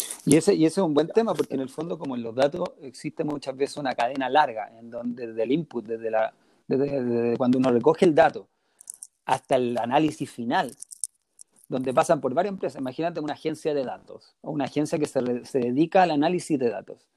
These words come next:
Speaker 1: Ellos pueden recoger el dato a través de una campaña o a través de lo que fuese,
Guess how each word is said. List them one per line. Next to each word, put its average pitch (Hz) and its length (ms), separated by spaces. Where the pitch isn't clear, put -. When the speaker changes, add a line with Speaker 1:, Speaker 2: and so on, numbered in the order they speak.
Speaker 1:
Ellos 160 220
pueden 180 240
recoger 160 320
el 151 140
dato 156 360
a 120 100
través 120 320
de 127 60
una 110 160
campaña 175 640
o 156 60
a 143 40
través 127 280
de 131 100
lo 120 120
que 120 100
fuese, - 400